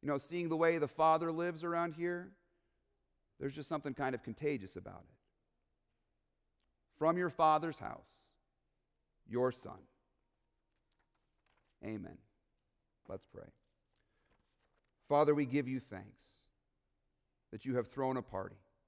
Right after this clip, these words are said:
and that you invited each of us to be a part of this party, to celebrate, enjoy the gifts that you have given to us. Lord, we pray that when we act like the older brother and are obstinate and judgmental and refuse to enjoy your grace,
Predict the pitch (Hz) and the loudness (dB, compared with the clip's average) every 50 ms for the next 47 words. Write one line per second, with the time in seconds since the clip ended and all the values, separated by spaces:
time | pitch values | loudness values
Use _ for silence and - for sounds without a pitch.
0 | _ _ _ _ _ _ _ _ _ _ _ _ _ _ _ _ _ _ - 110 | _ _ _ _ _ _ _ _ _ _ _ _ _ _ _ _ _ _ -10 -10
1 | 104 110 123 127 120 107 104 127 131 127 120 107 - - 139 143 131 - 131 110 | -8 -4 -2 -2 -2 0 2 4 4 4 2 0 -4 -6 -6 -6 -6 -6 -6 -4
2 | 107 104 101 - - 104 98 113 107 - - - 139 131 123 - - 95 98 98 | -4 -4 -6 -6 -10 -10 -6 -6 -6 -6 -4 -2 0 0 0 0 -4 -8 -10 -12
3 | - - - 98 101 98 95 95 - - - 135 131 131 123 101 107 107 104 101 | -12 -8 -6 -6 -6 -6 -8 -12 -12 -6 0 2 2 2 2 2 0 -2 -4 -4
4 | - - 101 104 101 92 92 107 123 127 123 110 101 104 98 - - 123 120 - | -6 -8 -8 -8 -8 -8 -6 -4 0 2 2 2 0 -2 -6 -4 -2 -2 -2 -4
5 | - - - _ - 95 - 95 120 117 107 101 95 90 87 123 123 113 110 101 | -6 -18 -20 _ -12 -10 -8 -6 -6 -6 -6 -6 -8 -6 -4 -4 -2 -2 -4 -8
6 | - - 90 87 98 - - _ _ _ _ _ _ _ _ _ _ _ _ _ | -10 -12 -14 -14 -16 -18 -20 _ _ _ _ _ _ _ _ _ _ _ _ _
7 | _ _ _ _ _ - 139 151 143 156 147 143 - 160 160 156 151 139 143 139 | _ _ _ _ _ 6 6 8 8 6 4 2 4 8 10 10 10 10 8 4
8 | 143 143 147 156 160 - - 147 160 165 160 151 156 151 139 139 143 - 139 147 | 2 2 2 2 0 0 2 2 2 2 2 2 0 0 0 -2 -4 0 2 4
9 | 151 143 151 143 117 104 139 147 147 143 139 131 127 - 127 131 131 127 - - | 4 4 4 2 2 4 4 6 6 6 4 2 0 0 -2 -2 -2 -2 -2 -2
10 | 131 151 160 160 - - 139 135 127 - - 123 117 107 117 147 151 160 123 120 | 2 2 2 2 2 -2 -6 -6 -4 -4 -6 -6 -6 -2 0 2 2 2 2 0
11 | 123 139 151 147 - 131 120 104 - 120 123 117 117 - 151 160 165 156 - - | -2 -4 -4 -4 -2 -2 -2 -2 -2 -6 -8 -8 -10 -10 -10 -8 -8 -8 -10 -10
12 | - 139 131 123 120 107 110 135 139 139 131 127 127 123 120 104 113 120 131 127 | -8 -8 -6 -6 -6 -4 0 0 2 2 2 0 -2 -4 -4 -4 -4 -4 -2 -2
13 | 117 113 - | -4 -4 -8